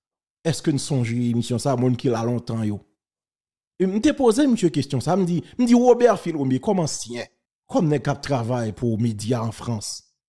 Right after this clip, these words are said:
Est-ce que ça arrivait que nous-mêmes comme journalistes, nous invitons un chef gang pour le passer trente minutes, une heure à parler à vous dans le micro? Monsieur dit non. Non, bah, bah, comme ça. Monsieur dit, sous ta, ouais,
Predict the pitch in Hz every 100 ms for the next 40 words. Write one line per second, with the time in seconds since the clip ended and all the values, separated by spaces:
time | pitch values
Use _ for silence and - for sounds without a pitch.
0 | _ - - - 233 - 165 120 139 113
1 | 123 123 104 98 92 - _ _ _ 135
2 | 139 147 156 139 113 - 131 104 101 95
3 | 90 - 120 123 117 107 104 - - _
4 | _ - 151 160 147 139 160 190 175 147
5 | - 143 117 123 127 113 101 - _ _
6 | - 160 147 147 143 - 131 117 113 -
7 | _ - 151 165 151 135 117 127 - -
8 | 143 120 131 117 113 - 110 110 110 110
9 | 110 98 - _ _ _ _ _ _ _
10 | - 113 107 98 113 117 - 160 262 294
11 | _ _ _ 294 247 233 214 175 180 214
12 | 180 - _ _ _ - 277 233 190 -
13 | - - 294 226 277 226 202